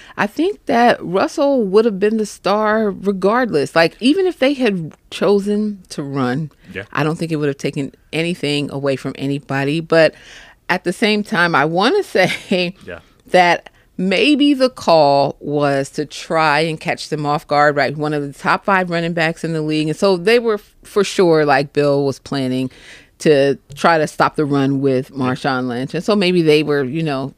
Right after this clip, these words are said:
Speaker 1: trying to be a little clever more than they probably should have been, but
Speaker 2: And it was a very, very good New England defense at the time. I mean, they were great.
Speaker 1: Yeah.
Speaker 2: There was the Vince Wilfork defense and some guy who coached, used to coach for the Tennessee Titans, but just got fired, named Mike
Speaker 1: Yeah.
Speaker 2: Vrabel and others
Speaker 1: <laughs> Okay.
Speaker 2: back there.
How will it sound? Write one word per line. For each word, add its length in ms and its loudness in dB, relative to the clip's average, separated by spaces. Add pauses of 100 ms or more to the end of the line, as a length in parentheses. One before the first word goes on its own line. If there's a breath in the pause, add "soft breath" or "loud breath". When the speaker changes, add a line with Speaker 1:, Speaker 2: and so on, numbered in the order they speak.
Speaker 1:
trying 400 0
to 40 -4
be 260 -2
a 80 0
little 380 2 (220)
clever 500 2
more 420 2
than 200 -2
they 140 -2 (480)
probably 380 -2
should 220 -6
have 200 -8
been, 300 -6
but 320 -8 (140)
Speaker 2:
And 160 -10
it 20 -6
was 140 -6
a 60 -6
very, 360 -2
very 240 -8
good 140 -10
New 120 -6
England 220 -10
defense 380 -14
at 80 -18
the 80 -18
time. 420 -14
I 60 -14
mean, 80 -14
they 80 -10
were 80 -12
great. 180 -6
Speaker 1:
Yeah. 140 -4
Speaker 2:
There 100 -12
was 160 -12
the 80 -16
Vince 220 -12
Wilfork 420 -14
defense 840 -12
and 120 -16
some 160 -16
guy 240 -10
who 80 -12
coached, 360 -16
used 120 -18
to 80 -18
coach 180 -14
for 120 -16
the 40 -14
Tennessee 320 -14
Titans, 320 -8
but 100 -20
just 200 -14
got 160 -10
fired, 300 -8
named 120 -12
Mike 100 -6
Speaker 1:
Yeah. 40 -8
Speaker 2:
Vrabel 360 -8
and 100 -6
others 200 -6
Speaker 1:
<laughs> 40 -6
Okay. 120 -6
Speaker 2:
back 200 -2
there. 220 -8